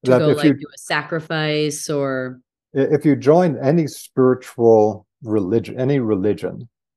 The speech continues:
Speaker 2: or many spiritual traditions, it's like a very crafted out thing. Okay, you
Speaker 1: Mm-hmm.
Speaker 2: gotta do this, you can't
Speaker 1: Okay.
Speaker 2: do that. It's
Speaker 1: Mm-hmm.
Speaker 2: like all these rules and regulations about this is how your
Speaker 1: Mm-hmm.
Speaker 2: path's going to run.
Speaker 1: Mm-hmm.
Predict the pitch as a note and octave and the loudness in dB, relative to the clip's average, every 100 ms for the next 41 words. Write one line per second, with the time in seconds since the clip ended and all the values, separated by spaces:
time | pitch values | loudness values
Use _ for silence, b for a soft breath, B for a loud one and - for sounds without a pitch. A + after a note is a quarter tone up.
0 | _ - A#2 A2 A2 B2 B2+ A2+ - - | _ 2 6 6 2 0 0 -2 -8 0
1 | C3 C3+ C3+ A#2 - A2 B2 - F2+ - | 2 2 2 -4 -2 0 -2 -4 -14 -20
2 | _ _ - A#2+ C#3 A#2 A#2 G2+ A#2+ C3 | _ _ -8 0 2 4 2 0 4 6
3 | C#3+ C3 B2+ _ _ _ _ _ _ _ | 8 6 2 _ _ _ _ _ _ _
4 | - C#3 C3 B2 A#2+ - A#2+ A2 G#2+ F#2+ | 4 4 4 4 4 2 0 2 0 -2
5 | A#2+ B2 A2 G#2 A2+ A2+ G#2+ A2+ A2+ E3+ | 2 2 2 2 4 4 2 0 4 6
6 | E3+ - G2 - C3 C#3+ C#3+ G2+ F#2+ C3 | 4 0 -8 -2 -2 0 -2 -2 4 6
7 | D#3 - _ _ D#3+ D#3+ B2+ D#3 C3+ A2+ | 6 2 _ _ -8 -4 -4 0 4 6
8 | G#2 - B2 B2+ A#2 - - _ - C3 | 4 2 4 4 2 -4 -20 _ -2 2
9 | C3+ A#2 A2 A2+ G#2+ G2 G#2 G2+ A2 F#2 | 2 2 2 2 2 0 0 -2 -8 -6
10 | G2 G2+ F#2 A#2+ D#3+ C#3 A2 D#3+ A2+ G#2+ | 0 0 0 -2 -4 -2 -2 -2 -2 -4
11 | - G2+ F#2+ F2 D#2+ F#2+ - - G#3+ G#3 | -2 -6 -6 -6 -4 -4 -6 -8 -4 -2
12 | G#3 G3+ | -2 -4